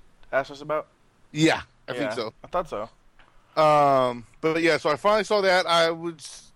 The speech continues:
Speaker 2: suggest checking it out. Uh, one or two characters might kinda annoy you.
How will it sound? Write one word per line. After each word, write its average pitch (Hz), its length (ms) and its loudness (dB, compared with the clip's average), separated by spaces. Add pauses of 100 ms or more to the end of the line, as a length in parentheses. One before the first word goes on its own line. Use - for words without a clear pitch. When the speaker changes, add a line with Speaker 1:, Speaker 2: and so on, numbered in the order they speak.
Speaker 2:
suggest 160 560 -6
checking 185 260 -6
it 170 120 -6
out. 170 300 2 (580)
Uh, 147 240 4
one 175 220 -2
or 185 60 -4
two 185 160 -16
characters 170 540 -4
might 156 220 -8
kinda 156 200 -4
annoy 147 280 0
you. 147 360 -2